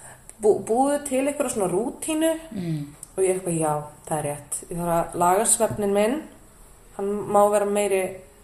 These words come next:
Speaker 1: meiri rútína.
Speaker 2: Mhm.
Speaker 1: Eh, byrja að hreyfa mig aftur eitthvað að viti.
Speaker 2: Mhm.
Speaker 1: Og það fyrsta sem ég hugsaði, að því ég elska vatn, þá var ég bara, ég ætla að fara að synda.
Speaker 2: Mhm.
Speaker 1: Ég ætla í sund á morgun.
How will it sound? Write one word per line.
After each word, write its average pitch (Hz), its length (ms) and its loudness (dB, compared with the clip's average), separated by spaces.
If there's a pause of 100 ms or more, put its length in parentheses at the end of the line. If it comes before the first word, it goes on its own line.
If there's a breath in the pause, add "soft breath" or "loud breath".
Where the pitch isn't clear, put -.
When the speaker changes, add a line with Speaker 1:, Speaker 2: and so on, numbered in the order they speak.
(180)
Speaker 1:
meiri 196 180 2
rútína. 196 480 2 (100)
Speaker 2:
Mhm. 180 300 -4 (880 loud breath)
Speaker 1:
Eh, 175 580 -2 (960)
byrja 190 180 4
að 196 100 -2
hreyfa 226 380 4
mig 190 100 4
aftur 185 340 0 (300)
eitthvað 165 260 2
að 160 40 -2
viti. 180 500 2 (140)
Speaker 2:
Mhm. 160 320 -6 (260)
Speaker 1:
Og 185 380 2
það 180 100 -6
fyrsta 240 300 0
sem 208 160 -2
ég 208 140 -2
hugsaði, 202 320 0
að 180 120 0
því 180 120 -2
ég - 40 -2
elska 208 320 0
vatn, 160 400 0 (120)
þá 202 80 0
var 180 100 2
ég 180 100 2
bara, - 140 -4
ég 160 80 -10
ætla - 80 -4
að - 40 -8
fara 165 120 -8
að - 20 4
synda. - 580 0 (280)
Speaker 2:
Mhm. 160 300 -2 (640 loud breath)
Speaker 1:
Ég 175 80 -2
ætla - 40 -4
í 220 40 2
sund 226 340 4
á 151 40 2
morgun. - 320 -10